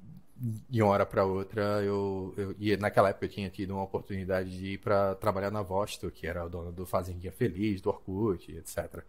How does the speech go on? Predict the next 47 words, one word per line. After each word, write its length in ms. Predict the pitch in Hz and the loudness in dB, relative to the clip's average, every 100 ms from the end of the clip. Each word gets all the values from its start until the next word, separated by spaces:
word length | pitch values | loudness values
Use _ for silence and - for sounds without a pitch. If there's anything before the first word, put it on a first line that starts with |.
| - | 2
que 80 | - | 4
teve 180 | 101 | 4
todo 180 | 95 101 | 2 0
aquele 220 | 95 110 | 2 0
rolo 220 | 95 101 101 | 0 0 0
com 120 | 110 | -2
a 80 | 92 | -2
Zynga 460 | 87 95 104 95 87 | -2 -4 -2 -2 -2
por 160 | 92 | -6
conta 240 | 92 90 98 | -6 -6 -4
do, 240 | 98 87 | -2 -4
do 100 | 85 | 0
Farmville. 460 | 101 92 92 80 - - - - - - - - - - - - - - - - | 2 2 0 -8 -10 -20 -20 -20 -20 -20 -20 -20 -20 -20 -20 -16 -16 -16 -6 8
E, 420 | 120 123 123 123 123 | 10 10 10 6 6
pois 160 | 147 | 6
bem, 340 | 120 101 107 110 | 6 2 2 2
e, 300 | 113 113 113 | 0 0 -2
e 40 | |
quando 260 | - 123 117 | 2 4 4
eu 60 | |
decidi 400 | 101 110 107 107 | 2 -2 -2 -6
ficar 200 | - 104 | 0 2
no 60 | 104 | 2
Marco 200 | 107 139 | 0 0
Zero, 220 | 143 175 | 0 0
porque 240 | - - | -2 -2
eu 40 | 104 | 0
teria 360 | 104 98 101 | 0 0 -2
share 280 | - 104 92 | -2 -2 -2
da 80 | 95 | -2
empresa, 800 | 107 104 104 117 131 147 160 160 - - - - - - | -4 0 2 2 0 -4 -6 -8 -16 -20 -20 -20 -18 -12
eu 60 | |
fiquei, 640 | - 117 - 143 165 180 - - - - - - | 0 4 8 8 6 2 -6 -18 -20 -20 -12 4
a 120 | 123 | 4
empresa 280 | 117 120 110 | 6 4 2
fechou, 640 | 117 - 170 175 165 156 - | -2 0 2 2 0 -4 -12
me 260 | 107 113 110 | -2 2 2
vi 140 | 107 | 0
com 120 | - | -2
uma 220 | 110 110 104 | 0 2 2
mão 180 | 104 | 0
na 120 | 107 101 | -2 -4
frente 300 | - 101 - | -6 -4 -2
e 20 | |
outra 160 | 95 | -2
atrás, 680 | 110 - 131 143 147 - - - - - - - - | 0 2 2 0 -6 -12 -14 -18 -20 -20 -20 -20 -4
e 560 | 87 90 90 90 90 | 0 0 -2 -2 -4